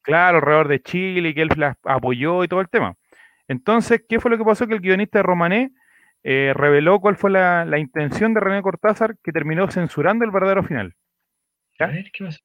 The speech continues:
Speaker 1: Este sábado, la, en una entrevista, el mi-, exministro de Transporte, René Cortázar, dio var-, varias declaraciones que causaron polémica en rela-, en redes sociales, pero hubo una en particular.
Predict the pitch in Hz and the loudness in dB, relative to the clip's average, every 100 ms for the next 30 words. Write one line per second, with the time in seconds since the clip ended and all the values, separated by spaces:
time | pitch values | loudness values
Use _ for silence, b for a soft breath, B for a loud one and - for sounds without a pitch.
0 | _ - 165 - 202 214 190 175 160 143 | _ -8 -6 2 4 4 4 0 -2 -4
1 | 143 165 170 151 180 - 185 170 185 165 | -4 -4 -4 -4 -4 -4 -6 -6 -8 -8
2 | - 175 190 180 175 165 196 185 180 165 | -4 -4 -2 -4 -4 -4 -4 -2 -2 -2
3 | 180 180 - 196 214 208 160 147 156 175 | -4 -2 0 0 0 -4 -6 -2 -2 -4
4 | - 139 208 208 196 185 170 202 208 185 | -8 0 2 2 2 0 2 0 -2 -2
5 | 170 - 180 175 156 165 185 180 180 196 | -4 -2 -2 0 -2 0 -2 -4 -6 -10
6 | - 151 156 - - b b b b 127 | -6 -2 -2 -4 -20 b b b b 2
7 | 160 180 165 196 127 95 - - _ _ | 4 4 2 2 0 -2 -10 -20 _ _
8 | _ _ _ - 139 165 185 196 - 180 | _ _ _ 0 2 4 2 0 -2 -2
9 | 180 170 156 165 160 104 | 0 -2 -2 -2 0 0